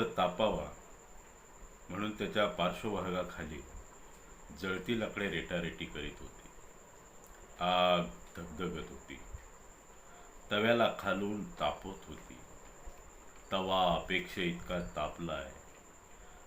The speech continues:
असं लक्षात आल्यावर पिठाच्या गोळ्यानं वर्तुळाकार आकार धारण केला आणि थापकन उडी मारून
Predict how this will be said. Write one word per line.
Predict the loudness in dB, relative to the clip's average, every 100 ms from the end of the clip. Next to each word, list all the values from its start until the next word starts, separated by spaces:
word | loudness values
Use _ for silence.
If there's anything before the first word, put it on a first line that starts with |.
| -16 -8 -6
असं | 0 2
लक्षात | 2 0 4 4 6 4
आल्यावर | 6 6 6 2 2
पिठाच्या | -2 -4 0 -2 0 0
गोळ्यानं | 0 0 0 0 -2 -8 -14 -18 -18 -18 -18 -20 -18 -16 -8
वर्तुळाकार | -6 -2 2 4 4 6 6
आकार | 6 2 2 0
धारण | -2 -4 -2 -2
केला | -2 -4 -6 -10 -14 -16 -18 -18 -20 -20 -20 -20 -16 -8
आणि | -8 -8 -14 -4
थापकन | -4 -4 -12 -6 -4 -2
उडी | 0 2
मारून | 0 -2 -4